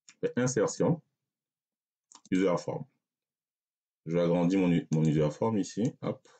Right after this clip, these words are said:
Et moi, je souhaite avoir les données de mon tableau dans ma zone de liste. Zone de liste, euh, en français, mais sur V B A, sachez que les données sont en anglais. Euh,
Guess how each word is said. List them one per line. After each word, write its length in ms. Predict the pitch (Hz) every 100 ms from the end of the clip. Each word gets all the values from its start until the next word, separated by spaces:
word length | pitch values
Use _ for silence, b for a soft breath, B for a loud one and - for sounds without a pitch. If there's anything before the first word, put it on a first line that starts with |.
| _ _ _ _ - - _ _ _ _ _ _ -
Et 60 | 85
moi, 200 | 90 123
je 40 | 110
souhaite 380 | - 107 135 -
avoir 420 | 92 95 101 120
les 100 | 90
données 180 | 87 98
de 40 |
mon 120 | 95
tableau 420 | 85 85 80 - - _ _ _ _ _ _ _ _ _ _ _ _ - _ _ _ _ _ _ _ _ _ _ _ _ _
dans 240 | 78 87 92
ma 400 | 95 113 120 - -
zone 260 | 80 117
de 60 | 107
liste. 380 | 92 82 - 80
Zone 180 | 101 104
de 60 |
liste, 420 | 101 120 135 -
euh, 580 | 127 120 - - 71 67 - _ -
en 100 | 85
français, 520 | - 87 - 104 139 - _
mais 400 | 85 85 87 - _ _ _ _ _
sur 200 | - 104
V 140 | 95 95
B 60 | 95
A, 300 | 95 110 - -
sachez 360 | - 87 92
que 100 | -
les 140 | 92 82
données 200 | 82 87
sont 160 | -
en 100 | 80
anglais. 380 | 76 73 82 165 - _ _ _ _ _ - - _ _ _ -
Euh, 200 | 92 87